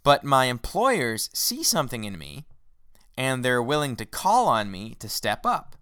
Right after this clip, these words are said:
They are willing to risk much on my potential. And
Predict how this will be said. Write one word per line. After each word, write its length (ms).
They 160
are 160
willing 480
to 280
risk 320
much 400
on 360
my 360
potential. 560
And 400